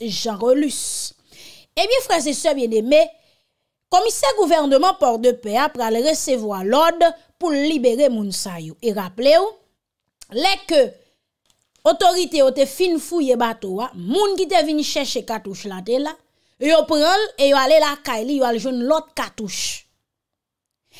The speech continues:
E kiyès ankò ki pral fè yo kenbe moun ki vin chèche katouch la? Se mèt bato, paske g on seri de ti bwat yo ap leve, yo di, men sa sa genyen ladan l, lou konsa,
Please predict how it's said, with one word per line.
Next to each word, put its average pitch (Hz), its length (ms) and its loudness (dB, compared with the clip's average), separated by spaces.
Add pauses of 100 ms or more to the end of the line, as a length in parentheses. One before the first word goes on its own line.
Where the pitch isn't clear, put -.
E 320 180 0
kiyès 415 640 -2
ankò 320 380 0 (640)
ki 359 160 0
pral 320 480 2
fè 440 260 -2 (680)
yo 311 200 4 (180)
kenbe 370 480 2 (120)
moun 339 220 2
ki 311 140 -2
vin 294 160 0
chèche 269 360 -4
katouch 240 440 -10
la? 311 160 -2
Se 269 140 -4
mèt 226 180 -6
bato, 226 240 -8
paske 269 300 -6
g - 300 -12
on 311 100 -2
seri 285 300 0
de 247 120 2
ti 269 160 -8
bwat 240 320 -4
yo 240 120 -8
ap 220 120 -12
leve, 254 320 4
yo 240 80 -6
di, 233 120 -6
men 214 120 -10
sa 311 320 -4
sa 254 160 -6
genyen 240 300 -6
ladan 208 320 -8
l, 196 60 -10
lou 214 120 -8
konsa, 294 380 -4